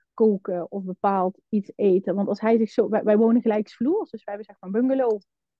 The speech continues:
Ehm, dus dat is wat gehooriger. Ehm, eh, geurtechnisch natuurlijk, dat trekt ook. En hij heeft dan bepaalde extreme pijnaanvallen, ehm, maar ook, eh, misselijkheid. En je kan je instellen als je zelf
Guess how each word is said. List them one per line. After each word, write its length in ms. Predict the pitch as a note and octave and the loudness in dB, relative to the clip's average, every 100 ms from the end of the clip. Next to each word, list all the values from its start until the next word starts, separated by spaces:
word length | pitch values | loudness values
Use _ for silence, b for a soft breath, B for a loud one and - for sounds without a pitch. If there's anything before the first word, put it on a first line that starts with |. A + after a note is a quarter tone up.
| _ _ _ _ _ | _ _ _ _ _
Ehm, 300 | - G#3+ G3+ | -6 -4 -4
dus 140 | F#3+ - | -4 -4
dat 140 | A#3+ | -4
is 80 | A#3 | -4
wat 180 | F3+ - | -8 -2
gehooriger. 680 | A#3+ D4+ D4 B3 A#3 A#3 - b b b _ | 0 0 -2 -6 -6 -6 -10 b b b _
Ehm, 280 | A3 G#3 | -8 -8
eh, 380 | D#3 D3+ A2+ A3 | -8 -8 -2 -2
geurtechnisch 680 | - B3 - B3+ C4+ C4 B3 | 2 2 0 -4 -2 -2 -2
natuurlijk, 340 | A3+ - A3 - | -4 -4 -6 -6
dat 140 | G#3 - | -10 -10
trekt 280 | G#3+ G#3+ - | -12 -10 -2
ook. 240 | A3+ A#3+ | 0 0
En 140 | - | -2
hij 140 | G#3 G3+ | -4 -2
heeft 140 | G3+ | -4
dan 120 | A3 | -4
bepaalde 600 | G3+ G3 F#3+ F#3+ F#3 F#3 - b b _ | -8 -4 -2 -2 -2 -4 -8 b b _
extreme 600 | G#3 - A#3 A3 G#3 G3 | -14 -6 0 2 0 -2
pijnaanvallen, 1040 | A#3 B3 B3+ A3+ A3+ G#3 G3+ F#3+ F#3 F3+ - | 0 0 0 -4 -8 -6 -6 -4 -6 -8 -8
ehm, 280 | F3+ F3+ F#3 - | -8 -8 -10 -12
maar 220 | - G#3+ - | -4 -2 2
ook, 260 | G#3+ G3+ | 0 0
eh, 240 | - G3 F#3+ | -6 -6 2
misselijkheid. 920 | A#3 C#4+ - A#3+ A#3 A3 G3+ G3 G#3 _ _ _ _ _ _ _ _ _ _ _ | 2 2 0 -2 -2 -4 -4 -4 -4 _ _ _ _ _ _ _ _ _ _ _
En 120 | B3+ | -4
je 60 | C4 | -2
kan 180 | B3+ | -4
je 60 | C4 | -4
instellen 400 | A#3+ C4+ B3+ A#3+ | -4 -4 -4 -6
als 100 | A#3+ | -8
je 60 | G#3+ | -8
zelf 340 | B3 C4 B3 | -6 -6 -8